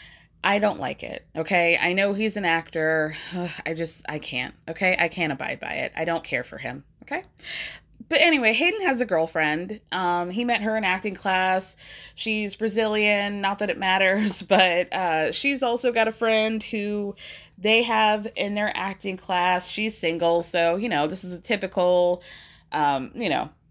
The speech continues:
wingman situation, right? Gonna introduce you to my girl's girl. So they come over and, you know, they start making small talk. Micah's telling everybody he's about to go back to,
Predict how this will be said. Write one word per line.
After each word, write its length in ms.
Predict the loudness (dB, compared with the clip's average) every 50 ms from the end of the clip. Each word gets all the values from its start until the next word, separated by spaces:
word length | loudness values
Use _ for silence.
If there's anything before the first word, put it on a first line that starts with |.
| _ _ _ -10
wingman 800 | -4 0 0 0 0 2 2 4 4 4 4 2 2 0 -2 -4 -4
situation, 640 | -2 -2 -2 0 0 0 0 0 0 -2 -4 -6 -4
right? 340 | 0 0 0 0 0 -4 _ _ _ _ _ -20 -12 -4
Gonna 220 | 0 0 2 2
introduce 560 | 2 0 0 -2 -4 -6 -4 -4 -4 -4 -4 -4
you 80 | -4
to 140 | -4 -2 0
my 160 | 2 2 2
girl's 320 | 2 2 0 0 -2 -4 -4
girl. 340 | -4 -4 -4 -4 -8 -10 _ _ _ _ -20 -20 -20 -20 -20 -20
So 680 | -6 0 4 6 6 6 4 4 2 2 0 0 -2 -4 -2
they 160 | -2 -2 -2
come 260 | -2 -2 -4 -2 -2
over 600 | -2 -2 -2 0 0 2 2 2 2 2 0 -2 -4 -10 -20 -20 -20 _ _
and, 960 | -4 -2 0 2 2 2 2 2 0 0 0 0 -2 -2 -4 -6 -8 -10 -12 -16 _ _ _ _ _ _ _ _ _ _ _ _ _ -4
you 140 | 0 2
know, 180 | 2 4 4 4
they 140 | 2 0 0
start 240 | 2 0 0 2 2
making 340 | -2 0 0 0 -2 -2
small 360 | -2 -6 -2 2 2 4 2 2
talk. 600 | 0 -2 0 2 2 2 2 2 0 -2 -6 -18 _ _ _ _ _ _ _ -20 _ _ _ _ _ _ _ -20 -18 -16 -14 -8
Micah's 520 | -2 2 2 2 4 2 0 0 0 -6 -12
telling 400 | -8 -2 0 0 0 2 0 -2
everybody 440 | -2 -2 0 2 2 2 2 0 -4
he's 300 | -4 -6 -6 -4 -4 -2
about 200 | -2 -2 -2 -2
to 60 | -2
go 140 | 0 0 2
back 240 | 2 2 0 0 -2
to, 560 | -6 -4 -4 -2 -2 -2 -2 -2 -2 -4 -4